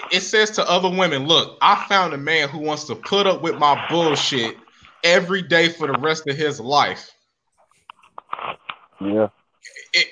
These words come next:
Speaker 1: uh, because women, they know they hard to deal with. They, they know that they are irritating.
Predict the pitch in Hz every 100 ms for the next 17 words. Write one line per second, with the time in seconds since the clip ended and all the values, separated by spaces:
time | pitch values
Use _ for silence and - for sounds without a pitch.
0 | - 180 208 208 214 175 214 214 185 196
1 | 269 226 170 139 151 135 110 110 117 107
2 | 113 131 - _ _ 220 214 - 226 226
3 | 208 202 202 190 180 175 165 147 135 -
4 | - 170 165 147 - 98 -